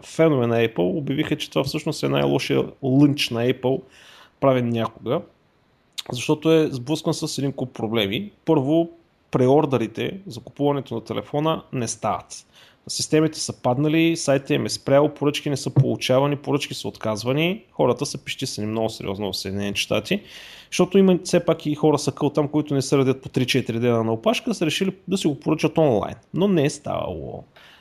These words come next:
А, отделно, а, апдейта на I O S осем, който всъщност го пуснаха преди няколко дни официално, а, има малки странни бъгчета и най-големия бъмп,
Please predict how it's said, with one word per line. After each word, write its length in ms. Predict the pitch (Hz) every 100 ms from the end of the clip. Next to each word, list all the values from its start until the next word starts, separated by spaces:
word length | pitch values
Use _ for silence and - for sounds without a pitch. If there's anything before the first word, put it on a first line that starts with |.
| _ _ _
А, 300 | 123 123 123
отделно, 960 | 127 117 131 175 196 196 196 196 196 196 _ _ _ -
а, 300 | 143 143 123
апдейта 340 | 123 151 156
на 100 | 165
I 160 | 139 135
O 160 | 139 131
S 260 | - - -
осем, 440 | 120 - 101 139 185
който 260 | - -
всъщност 340 | - - - -
го 60 | -
пуснаха 460 | - 143 143 - 104
преди 300 | 107 95 101
няколко 460 | 107 120 104 95 -
дни 340 | 107 104 135 190
официално, 960 | 113 - - 113 107 107 147 180 196 -
а, 100 | 147 147 143 143 143 - 143
има 140 | 160 160
малки 380 | 143 147 - -
странни 600 | - 135 139 139 139 139
бъгчета 560 | 127 127 - - - 117
и 140 | 151
най-големия 560 | 143 156 139 147 143 117
бъмп, 320 | 120 135